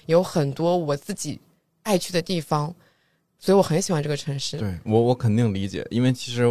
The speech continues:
Speaker 2: 我们有，有差不多类似的经历嘛。我也是因为上了大学之后，就一直其实在成都生活。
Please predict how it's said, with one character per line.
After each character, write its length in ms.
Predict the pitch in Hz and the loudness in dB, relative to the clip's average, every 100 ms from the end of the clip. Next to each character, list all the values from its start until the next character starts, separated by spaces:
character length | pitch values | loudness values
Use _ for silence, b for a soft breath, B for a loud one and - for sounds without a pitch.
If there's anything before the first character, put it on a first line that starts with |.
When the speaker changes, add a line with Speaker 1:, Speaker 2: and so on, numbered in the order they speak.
| 113 | 0
Speaker 2:
我 120 | 87 | -4
们 240 | 92 101 117 | -2 -2 -2
有， 180 | 87 - - - | -4 -6 -16 -12
有 100 | 92 | -12
差 180 | - 110 | -8 -6
不 60 | |
多 140 | 120 123 | -2 0
类 120 | 117 | -2
似 180 | - 107 | -4 -8
的 80 | 85 | -6
经 260 | - 90 | -6 -6
历 140 | 90 87 | -4 -8
嘛。 140 | - b b b _ | -12 b b b _
我 100 | 110 | 0
也 100 | 123 | 2
是 200 | 110 110 | 2 0
因 120 | 107 | 0
为 140 | 110 107 | 2 0
上 200 | 113 104 | 0 0
了 100 | 104 | 0
大 180 | 107 92 | 0 -2
学 180 | 85 | -6
之 160 | 92 104 | -6 -4
后， 280 | 101 95 82 | -4 -4 -4
就 180 | 98 87 | -6 -6
一 140 | 95 | -6
直 200 | - 87 | -6 -8
其 200 | - 98 | -6 -6
实 120 | 92 | -4
在 220 | 92 90 | -4 -6
成 240 | 76 - 85 | -6 -10 -6
都 140 | 95 | -4
生 260 | 92 82 85 | -4 -6 -6
活。 240 | 90 - | -10 -14